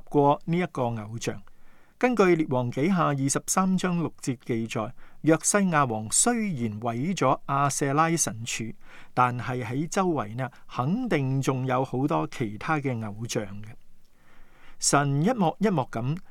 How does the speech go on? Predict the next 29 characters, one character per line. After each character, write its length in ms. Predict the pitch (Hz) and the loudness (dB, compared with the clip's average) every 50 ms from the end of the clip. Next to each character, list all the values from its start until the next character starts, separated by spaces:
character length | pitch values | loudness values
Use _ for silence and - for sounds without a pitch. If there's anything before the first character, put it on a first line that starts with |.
| - - - | -8 -2 2
向 240 | 160 170 170 156 | 2 2 2 2
以 140 | 131 131 185 | 0 0 0
西 120 | 180 - 214 214 220 202 - | 0 0 0 0 -2 -4 0
結 240 | - 156 156 147 - - - - | 4 4 4 4 4 0 -10 -10
啟 280 | - - 120 131 175 196 | -6 -2 0 2 2 4
示 240 | - - 135 131 | 4 4 2 0
咗 260 | - 127 110 113 139 - | 0 0 0 0 0 2
百 160 | - - 156 - | 2 2 2 2
姓 260 | - - 160 156 156 147 | 0 0 0 0 0 0
擁 240 | 131 139 180 233 | -2 -2 -2 -2
抱 140 | 196 - 127 135 143 143 127 110 | -2 -2 0 0 0 0 0 2
偶 120 | 123 147 | 2 0
像 320 | 151 135 131 123 120 120 | 2 2 2 2 2 -2
同 140 | 113 117 113 | -4 -4 -6
埋 180 | 113 110 110 101 | -6 -6 -6 -6
邪 200 | - - 123 107 | -4 -4 -4 -6
惡 220 | 110 123 131 123 - | -4 -4 -6 -4 -4
嘅 120 | 131 127 | -4 -4
程 400 | - - - 113 101 104 101 110 | -4 -6 -6 -6 -8 -8 -10 -8
度 300 | - 120 113 107 107 110 | -6 -6 -6 -6 -8 -10
啊！ 80 | - - _ - - - - - - - - - - - | -12 -14 _ -20 -18 -16 -16 -16 -18 -18 -16 -14 -12 -6
神 280 | - - - 165 170 175 | 0 2 4 4 4 6
嘅 100 | 214 226 | 6 6
靈 220 | 208 165 135 135 | 6 6 6 4
喺 160 | 147 180 226 247 | 4 4 4 4
我 120 | 233 196 | 4 4
哋 100 | 156 156 | 6 6
裏 200 | 156 135 131 139 | 6 6 4 4
面 260 | 147 151 147 127 113 | 4 4 2 0 -2